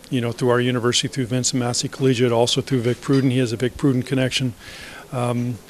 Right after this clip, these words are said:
yeah, we, we stand on the shoulders, if you will, of, uh, metaphorically, of, of these giants. Um, and, uh, to have their, their names put anywhere up in our center and to commemorate them is, uh, um,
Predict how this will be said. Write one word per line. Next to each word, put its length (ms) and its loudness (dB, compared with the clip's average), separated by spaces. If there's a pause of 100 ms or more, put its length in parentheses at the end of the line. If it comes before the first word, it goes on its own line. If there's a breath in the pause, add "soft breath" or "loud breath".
(440 loud breath)
yeah, 180 4
we, 420 4
we 160 0
stand 340 6
on 140 2
the 100 0
shoulders, 520 4
if 140 -6
you 100 0
will, 220 2
of, 220 -4
uh, 160 -2
metaphorically, 640 2
of, 180 -8
of 220 -4
these 160 -2
giants. 520 0 (480 loud breath)
Um, 440 -6 (400)
and, 300 -6
uh, 140 -6
to 180 0
have 160 6
their, 260 4
their 360 0
names 340 4
put 260 2
anywhere 360 8
up 160 4
in 80 0
our 200 4
center 480 4 (300 loud breath)
and 100 4
to 60 0
commemorate 500 2
them 220 -2
is, 240 -4
uh, 160 -4 (580 loud breath)
um, 520 -8